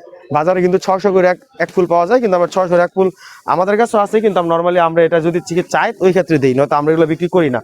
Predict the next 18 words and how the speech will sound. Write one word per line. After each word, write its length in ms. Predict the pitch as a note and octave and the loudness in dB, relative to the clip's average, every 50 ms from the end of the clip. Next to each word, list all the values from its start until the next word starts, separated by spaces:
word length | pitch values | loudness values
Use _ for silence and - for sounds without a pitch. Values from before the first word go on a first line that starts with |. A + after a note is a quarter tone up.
| - - _ _ _ - | -10 -16 _ _ _ -4
এই 60 | D3+ D3 | 0 2
যে 220 | D#3 D3+ D3+ D3+ | 2 2 2 2
এটা 100 | D3 D#3+ | 2 2
দেখতে 240 | D#3 F3 D3+ - E3 | 0 0 0 0 0
পাচ্ছেন, 340 | E3 F3 - - A3+ B3+ B3 | 0 0 0 -2 -2 -2 -2
কোম্পানিটা 480 | - - D#3+ E3 E3 E3 D#3+ E3 E3+ | -4 -4 -2 -2 -2 -2 0 0 0
দেখেন, 340 | E3 F3 E3+ G#3 A#3 A#3 E3+ | 0 0 0 -2 -2 -2 0
বিআর 260 | D3 E3 E3+ E3+ E3+ E3+ - _ _ - | 0 2 2 2 0 -2 -8 _ _ -6
টেক্সটাইল। 360 | D3 C3+ - - C#3 B2 A#2 | -6 -6 -4 -4 -4 -4 -4
তো 400 | A2+ - - _ _ _ - D3 | -6 -10 -16 _ _ _ -2 -2
আমাদের 180 | D#3 E3 E3+ | 0 0 0
এখানে 160 | F#3 F3 F3+ F3+ | 0 2 2 2
এরকম 200 | F3+ F3+ F#3 D3+ | 2 0 -2 -2
ভালো 220 | C#3 D#3+ D3+ D#3+ | -2 -2 0 0
ভালো 140 | E3 E3+ E3+ | 0 0 0
কোম্পানি, 360 | D#3+ E3+ D#3+ C#3+ E3 F#3+ G3 | -2 -2 -2 -2 -2 0 -2
বিআর, 400 | E3+ C3 D3+ D#3+ D#3+ D#3 E3 D#3+ | -2 0 0 2 2 2 2 2
আফতাব, 480 | D#3 D3 D3 D3 - - F3+ E3 E3 | 0 -2 -2 -4 -4 -2 -2 -2 -2